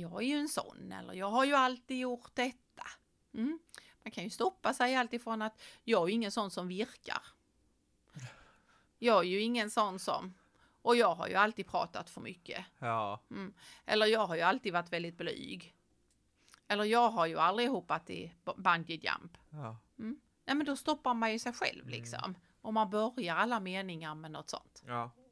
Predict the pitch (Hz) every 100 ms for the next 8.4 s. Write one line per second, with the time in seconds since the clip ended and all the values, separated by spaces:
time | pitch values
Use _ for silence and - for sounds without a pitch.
0 | _ 208 226 269 - 190 - - - -
1 | 220 214 220 _ _ _ _ _ _ _
2 | - - - - - 262 302 359 349 294
3 | 294 294 302 294 285 294 330 240 233 -
4 | 320 233 240 233 233 262 285 294 269 240
5 | 214 214 214 - 226 196 180 160 - 147
6 | 190 220 165 - 247 233 180 180 156 151
7 | 160 - 160 277 320 113 117 123 - -
8 | 117 131 -